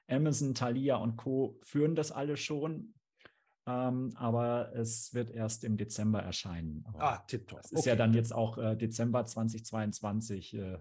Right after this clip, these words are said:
Speaker 1: noch einen Monat hingeführt.
Speaker 2: Okay, also, äh, das Ganze umweht jetzt schon den Geruch des Weihnachtsgeschenks. Super.
Speaker 1: <laughs> Ja.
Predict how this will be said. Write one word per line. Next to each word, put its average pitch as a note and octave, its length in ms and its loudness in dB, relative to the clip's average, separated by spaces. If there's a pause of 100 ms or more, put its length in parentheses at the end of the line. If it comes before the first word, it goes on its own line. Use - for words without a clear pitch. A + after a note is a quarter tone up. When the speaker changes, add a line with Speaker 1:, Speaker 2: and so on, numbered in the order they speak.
(120)
Speaker 1:
noch A2+ 180 -8
einen G#2+ 80 0
Monat G2 380 0
hingeführt. G#2 640 -2 (320)
Speaker 2:
Okay, A2 380 -12 (260)
also, C3 580 2
äh, A2 220 -6
das A2+ 200 -4
Ganze C3 320 0
umweht A#2+ 540 0
jetzt A2 220 -6
schon A2 160 -4
den A2 100 -4
Geruch F#2+ 240 -8
des G2 180 -12
Weihnachtsgeschenks. E2+ 840 -10
Super. A2 460 -4
Speaker 1:
<laughs> - 200 -6
Ja. C#3 100 -2